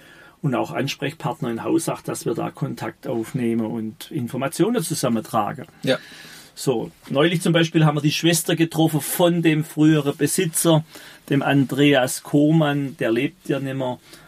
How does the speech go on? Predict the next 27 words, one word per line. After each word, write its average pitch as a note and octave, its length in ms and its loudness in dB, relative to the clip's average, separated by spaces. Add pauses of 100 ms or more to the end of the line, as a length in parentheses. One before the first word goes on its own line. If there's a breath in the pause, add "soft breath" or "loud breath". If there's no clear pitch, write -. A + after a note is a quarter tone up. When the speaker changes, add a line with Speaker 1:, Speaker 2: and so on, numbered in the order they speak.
Speaker 1:
Und B2+ 140 -4
da A#2 120 0
die C#3+ 120 0
Schwester D3+ 480 0
hat C3 200 -8
gesagt, - 340 -10
dass A2+ 140 -8
sie - 100 -4
Unterlage A#2 680 -4
hat. - 300 -14 (280)
Und C3+ 260 -6
über A#2+ 180 -2
solche C#3+ 500 -2 (300 loud breath)
Zeitzeuge, D3 1160 0 (540 loud breath)
äh, A#2+ 300 0
da C3 340 2
freuen C3+ 420 -2
wir D3 120 0
uns, C3+ 320 -6
wenn B2+ 120 -2
Informationen A#2 840 -4
kommen. A#2+ 260 -10
Also A2+ 220 -10
das A#2+ 200 -6
ist - 180 -8
die B2 200 -2
Idee, B2 420 -2